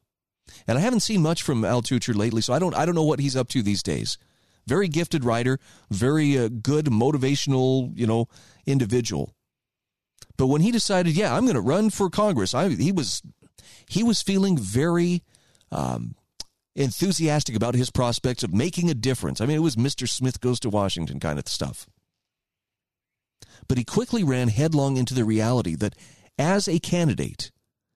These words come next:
he could not be perfectly honest.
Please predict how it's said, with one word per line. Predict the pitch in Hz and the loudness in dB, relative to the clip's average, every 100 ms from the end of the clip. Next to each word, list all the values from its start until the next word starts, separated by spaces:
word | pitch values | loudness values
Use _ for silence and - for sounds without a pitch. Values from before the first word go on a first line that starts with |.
| _ _ _ - | _ _ _ -10
he | - 165 | -2 -2
could | - - 202 185 | -2 0 2 4
not | 165 160 95 - - _ - 110 | 4 2 -2 -6 -10 _ -20 -4
be | 135 110 73 - _ _ _ _ _ _ - | 0 0 -4 -12 _ _ _ _ _ _ -6
perfectly | 180 170 110 120 117 | -2 -2 0 0 2
honest. | 120 71 - - | 0 -2 -8 -10